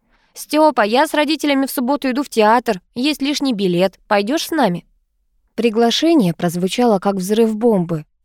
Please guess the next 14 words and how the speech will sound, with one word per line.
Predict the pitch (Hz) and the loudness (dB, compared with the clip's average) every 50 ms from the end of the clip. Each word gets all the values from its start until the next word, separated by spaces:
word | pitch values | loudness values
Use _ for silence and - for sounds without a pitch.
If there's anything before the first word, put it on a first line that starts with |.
| _ - | _ 0
Ни | 262 320 392 | 2 2 4
одноклассники, | 370 233 220 233 226 - 262 269 302 381 415 - - 330 330 - - 302 294 277 285 _ _ _ - | 2 2 2 0 0 2 2 2 2 2 2 0 0 0 0 0 -2 -4 -4 -4 -4 _ _ _ -4
ни | 180 185 240 269 | 0 2 2 2
уж | 294 285 - - | 2 0 -2 -4
тем | - 269 247 240 220 | -2 -2 0 0 2
более | 208 240 285 320 302 294 285 277 | 2 2 2 2 2 2 2 2
я | 262 233 226 269 262 240 208 | 0 0 0 0 2 2 2
не | 196 196 196 | 2 2 2
ожидали | 202 202 180 202 208 190 196 202 233 269 302 320 | 2 2 2 0 -2 0 2 2 2 2 0 0
подобного | - - 254 202 185 208 208 190 208 214 208 214 | 0 0 0 2 2 0 0 2 0 0 0 0
заявления, | 196 202 214 226 240 226 254 262 254 240 214 180 165 160 165 - _ _ _ - | 0 0 -2 -2 -2 -2 -2 -2 0 0 0 -2 -2 -4 -6 -10 _ _ _ -8
ведь | 185 160 165 175 170 175 | -4 -2 0 0 0 0
Барсова | 170 165 180 196 226 233 - - 196 170 165 | 0 2 2 4 4 2 0 -2 -4 -2 -2
считалась | 160 - - 190 175 - 214 208 202 190 180 | -2 -2 -4 -6 -2 0 0 2 2 0 0